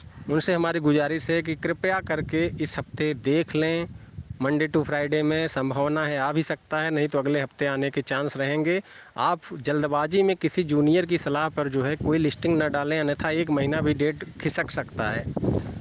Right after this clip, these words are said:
हम आपको बताना चाहते हैं कि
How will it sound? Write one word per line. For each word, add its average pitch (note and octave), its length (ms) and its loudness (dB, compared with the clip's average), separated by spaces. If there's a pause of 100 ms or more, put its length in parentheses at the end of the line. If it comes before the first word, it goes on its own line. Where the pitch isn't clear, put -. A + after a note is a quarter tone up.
हम C#3+ 140 4
आपको E3 240 0
बताना F3+ 320 2
चाहते G3 340 0
हैं F#3+ 400 0 (920)
कि E3 240 2